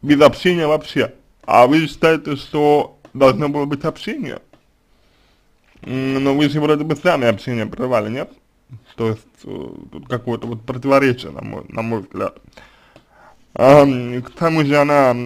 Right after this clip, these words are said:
сильно заболела, и ее нужно было лечить.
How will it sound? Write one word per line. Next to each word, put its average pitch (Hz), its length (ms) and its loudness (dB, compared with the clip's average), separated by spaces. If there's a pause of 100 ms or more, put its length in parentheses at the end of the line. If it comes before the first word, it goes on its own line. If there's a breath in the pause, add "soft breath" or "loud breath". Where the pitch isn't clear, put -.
(260)
сильно 147 260 -2
заболела, 156 460 0
и 135 120 2 (180)
ее 143 280 0
нужно 143 320 -2
было 135 220 -2
лечить. 135 480 -4